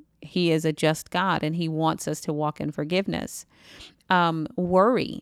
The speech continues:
is also a thief of your joy. If you're worrying, that, that's, worry is just fear with a, a pretty hat on it, as I like to say. It's fear by another name, and it keeps you from trusting God. For,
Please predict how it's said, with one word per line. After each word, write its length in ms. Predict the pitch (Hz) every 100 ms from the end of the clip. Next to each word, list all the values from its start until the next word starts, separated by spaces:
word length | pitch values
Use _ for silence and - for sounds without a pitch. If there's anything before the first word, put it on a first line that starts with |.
| -
is 160 | 165 -
also 400 | 190 269 - 190
a 80 | 156
thief 500 | - - - - - -
of 200 | 170 160
your 140 | 156
joy. 480 | 143 160 143 - - _ - - - - -
If 200 | - 170
you're 420 | 185 185 180 175 - -
worrying, 560 | 160 196 240 170 160
that, 260 | 165 - -
that's, 220 | 175 - 226 170
worry 340 | 175 180 170
is 80 | 170
just 300 | - 170 -
fear 340 | - 185 170
with 200 | 170 -
a, 220 | 156 165 196
a 60 | 165
pretty 240 | 190 175
hat 280 | 180 170 170
on 140 | 156
it, 60 | 151
as 160 | 160
I 80 | 170
like 200 | 151 151
to 80 | 175
say. 440 | - 165 156 160 - - - - -
It's 220 | 170 -
fear 240 | 175 175
by 140 | 175 175
another 360 | 175 170 160
name, 440 | 165 185 170 160 -
and 540 | 175 170 165 160 156 - _ _ _ -
it 320 | 180 254 -
keeps 460 | - 226 220 -
you 80 | 196
from 260 | - 185 165
trusting 500 | - 190 - 190 165
God. 360 | 160 - - - _ - -
For, 160 | -